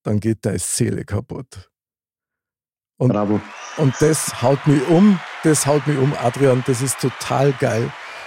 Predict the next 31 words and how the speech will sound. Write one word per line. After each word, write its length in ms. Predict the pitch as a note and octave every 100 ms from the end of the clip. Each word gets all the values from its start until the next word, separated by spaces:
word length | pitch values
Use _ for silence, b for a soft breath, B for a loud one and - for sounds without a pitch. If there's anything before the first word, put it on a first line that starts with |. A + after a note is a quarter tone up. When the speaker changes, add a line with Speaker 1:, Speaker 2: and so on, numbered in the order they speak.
| - - - - -
Speaker 1:
Und 400 | F3+ F#3 F3 - - - -
wie 120 | A#2+ F3
immer 540 | F#3 G#3+ A3 A3 G3+ - -
nehme 240 | F#3 A#3
ich 80 | C#3
auch 100 | C3+
gern 240 | D#3+ C#3+
mit, 320 | D#3+ G#3 - _ _ _ _ _ _ _ _
dass 220 | D#3 D3 D#3
ich 160 | C#3+ -
eigentlich 380 | B2 D#3 G3 -
jetzt 240 | B2 G3
schon 300 | - - - F#3+
innerlich 460 | F3+ F#3+ F3 D#3
völlig 440 | - C#3 D#3+ F3 -
bereit 340 | B2+ G#2 -
bin 220 | D#3 D3+
für 460 | D3 D3 C#3 C3+ -
nächste 360 | - C3 - -
Ideen. 480 | B2+ B2 B2 A#2 G2
Also 300 | - A#2 C#3 - - D3 - - -
<laughs> 600 | - - - - - C4
und 180 | E3+ C#3
dann, 280 | D3 G3+ - B B
Andal, 360 | - E3+ G3 E3+
hilfst 280 | G3+ - -
mir 80 | E3+
du 100 | G3+
mit 240 | F#3+ F#3
deinem, 300 | E3 D#3 D3+ D3 B B _
ähm, 380 | C3 B2+ C3